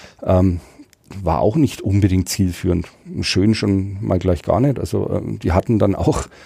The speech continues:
ähm, wissen wir, wissen wir alle noch, äh, die es mit Fürth halten, die hatten dann auch veritable Probleme, die Klasse zu halten. Also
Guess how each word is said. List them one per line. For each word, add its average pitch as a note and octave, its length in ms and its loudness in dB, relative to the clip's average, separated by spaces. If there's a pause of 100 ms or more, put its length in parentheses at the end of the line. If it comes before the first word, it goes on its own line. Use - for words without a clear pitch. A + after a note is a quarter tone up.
(220)
ähm, F#2+ 600 2
wissen G#2 280 0
wir, G#2 300 0
wissen G2 200 -4
wir F#2+ 120 0
alle G#2+ 160 0
noch, B2+ 340 -4
äh, G#2 140 -4
die G#2+ 140 -10
es G#2 100 -4
mit G#2 160 -2
Fürth G2+ 260 -2
halten, A#2 260 0
die G2 100 -2
hatten G2 180 -4
dann G2 140 0
auch F#2+ 220 0
veritable G2 600 2
Probleme, F#2 480 -2
die G2+ 120 -2
Klasse F#2 340 0
zu F2+ 140 -4
halten. A2+ 320 0
Also F2 200 -4